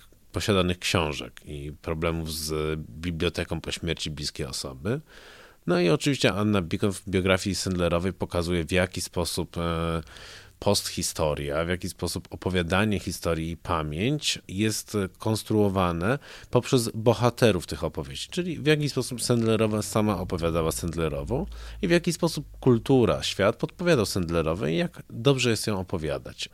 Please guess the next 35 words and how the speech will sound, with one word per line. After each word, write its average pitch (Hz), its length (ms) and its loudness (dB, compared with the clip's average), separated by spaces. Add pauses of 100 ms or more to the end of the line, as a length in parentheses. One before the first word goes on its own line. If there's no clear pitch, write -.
(400)
I - 40 -18
to 160 60 4
jest 165 100 4
bardzo, 120 340 4
bardzo 127 360 4
ważne, 110 300 2
bardzo 107 300 0
ciekawe 95 380 -2
książki. 87 460 -2
Jednocześnie 135 520 0
tendencja 123 540 2
taka, 104 260 -4
że 92 120 -2
trzy 113 300 2
z - 20 2
siedmiu 90 460 2
książek 92 520 -2
tutaj 90 240 -4
mówią 95 260 -2
nam 87 180 -2
o 78 40 -6
Holokauście, 82 640 -6 (420)
jest 127 140 6
dość, 151 140 4
dość 147 180 0
specyficzna - 640 -4
i 131 100 -4
ciekawa. 90 480 0 (880)
Bardzo 127 460 4
z-, 123 100 0
mocno 127 640 2
myślę, 123 380 0
że 120 160 2
ruguje 123 600 4
nam 120 220 2